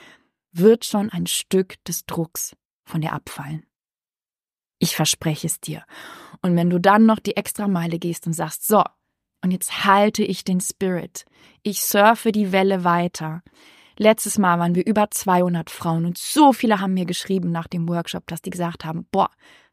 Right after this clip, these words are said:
weißt du was, bei mir ist echt der Knoten geplatzt und ich surfe die Welle weiter und ich habe diese Woche dies, das, jenes gemacht. Ich habe mich hier angemeldet, ich bin zu dir in den Kurs gekommen, einige.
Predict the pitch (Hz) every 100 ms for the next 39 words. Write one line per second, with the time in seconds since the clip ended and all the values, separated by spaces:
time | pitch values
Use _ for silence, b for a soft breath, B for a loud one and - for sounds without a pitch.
0 | _ 185 190 202 190 - 190 190 190 -
1 | 190 - 190 - 202 - 190 185 - 208
2 | - 175 175 - - 220 254 262 226 208
3 | 185 196 202 180 165 180 202 - 247 285
4 | _ B B B B B - 196 214 208
5 | 240 233 226 214 202 208 196 180 277 269
6 | - - 240 220 - 202 233 240 208 -
7 | 202 165 180 - 220 - 190 - 285 254
8 | 240 233 220 208 208 196 - - 226 220
9 | 208 - 285 254 226 226 240 220 - 220
10 | 233 208 185 202 196 190